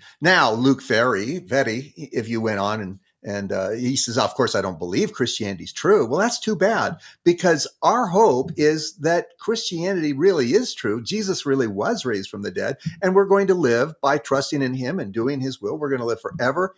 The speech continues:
and ever and ever and ever. And guess what? You can be born again, and then you will no longer just simply be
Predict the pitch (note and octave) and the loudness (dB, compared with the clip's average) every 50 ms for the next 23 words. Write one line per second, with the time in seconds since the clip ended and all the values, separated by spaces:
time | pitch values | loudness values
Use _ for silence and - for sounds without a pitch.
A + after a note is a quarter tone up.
0 | _ _ - A#2 A2 - _ A#2+ B2+ C#3 D#3+ F#3 F3+ - _ _ - A2+ G#2+ - | _ _ -8 -8 -8 -4 _ 0 0 2 2 0 -2 -4 _ _ -10 -8 -8 -4
1 | - A#2 C#3 F3 F3+ - - B2+ B2 B2+ C#3+ F3 F3+ C#3+ B2 - D#3+ E3+ E3 - | 0 2 2 2 2 -2 -4 -4 0 0 2 2 2 0 2 0 0 -2 0 2
2 | E3 D#3 B2+ - - - _ - _ _ _ _ _ _ _ _ _ _ _ _ | 2 2 2 2 -2 -10 _ -20 _ _ _ _ _ _ _ _ _ _ _ _
3 | _ _ _ _ - C#3 D#3 E3 E3 E3+ D#3 C3 C3+ B2+ G#2 F#2+ C3 C3+ C#3 C#3 | _ _ _ _ 0 0 2 2 2 0 2 2 2 2 2 2 2 2 2 2
4 | B2+ G#2 F#2 E2+ A#2 A#2+ A#2+ C3 D3+ F#3 G#3+ A3+ B3 C4 B3 - _ _ - C#3+ | 0 -2 -4 -2 0 0 2 4 4 2 2 2 0 -2 -4 -4 _ _ 0 2
5 | C3+ C#3 B2+ C3+ D3+ F#3 F#3+ F3+ F3+ E3+ D3+ C#3+ C3+ C3+ D3+ F#3+ G3+ F3+ E3+ F3+ | 2 6 6 6 6 6 4 0 0 0 2 2 2 4 4 4 4 2 0 0
6 | A3+ B3+ B3 E3+ B2 A#2 A2 G2+ C3+ B2+ - - C#3+ C3 - D3+ C#3 A#2+ G2+ C3 | 0 -2 -2 -2 -2 -2 0 0 -2 -2 0 -2 -2 -2 -2 -4 -4 -2 0 0
7 | C3 C3+ C3+ C#3+ C#3 C#3+ | 0 2 0 0 -2 -4